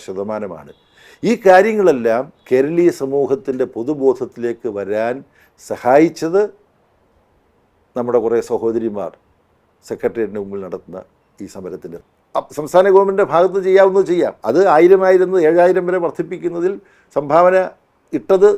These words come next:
സംസ്ഥാന ഗവൺമെന്റാണ്. മറിച്ച് കേന്ദ്ര ഗവൺമെന്റാണ് ഇവരെ തൊഴിലാളികളായിട്ട് അംഗീകരിക്കുന്ന ഉൾപ്പെടെയുള്ള കാര്യങ്ങൾ തീരുമാനിക്കേണ്ടത്. അങ്ങനെ തീരുമാനിക്കേണ്ട സ-, കേന്ദ്ര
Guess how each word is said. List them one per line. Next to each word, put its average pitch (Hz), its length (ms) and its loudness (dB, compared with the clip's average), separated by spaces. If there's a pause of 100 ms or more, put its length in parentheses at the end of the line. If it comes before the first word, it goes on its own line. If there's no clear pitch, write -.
(160)
സംസ്ഥാന 175 420 -2
ഗവൺമെന്റാണ്. 104 520 -6 (560)
മറിച്ച് 185 280 2
കേന്ദ്ര 180 220 4 (100)
ഗവൺമെന്റാണ് 214 640 4
ഇവരെ 180 220 0
തൊഴിലാളികളായിട്ട് 160 640 2
അംഗീകരിക്കുന്ന 135 500 -6
ഉൾപ്പെടെയുള്ള 120 480 -6
കാര്യങ്ങൾ 107 340 -8 (140)
തീരുമാനിക്കേണ്ടത്. 87 720 -14 (680)
അങ്ങനെ 220 240 2 (100)
തീരുമാനിക്കേണ്ട 180 680 -2 (720)
സ-, - 100 -20 (100)
കേന്ദ്ര 143 240 -2